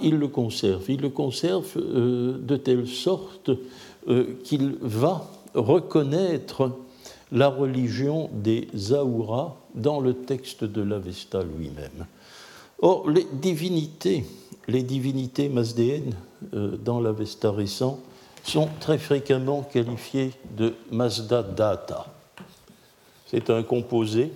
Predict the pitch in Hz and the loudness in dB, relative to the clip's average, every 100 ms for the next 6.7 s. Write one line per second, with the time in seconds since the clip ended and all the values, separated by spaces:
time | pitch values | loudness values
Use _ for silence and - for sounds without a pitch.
0 | - - 135 156 151 156 151 151 143 143 | -14 -10 -2 -2 0 0 0 0 0 0
1 | 165 143 135 135 170 156 - - - _ | 0 2 0 0 -2 -2 -6 -20 -20 _
2 | - _ _ - - - - - - - | -20 _ _ -20 -20 -20 -20 -20 -20 -20
3 | _ _ - 123 120 120 - - - - | _ _ -4 -2 0 -2 -4 -6 -10 -14
4 | - - - - - - _ - - 131 | -20 -20 -20 -20 -20 -20 _ -20 -12 -10
5 | 143 151 147 147 135 139 - 139 135 139 | -6 -4 -2 -2 -2 -2 2 2 2 0
6 | 143 - 127 127 120 123 123 | 0 2 0 2 0 0 -4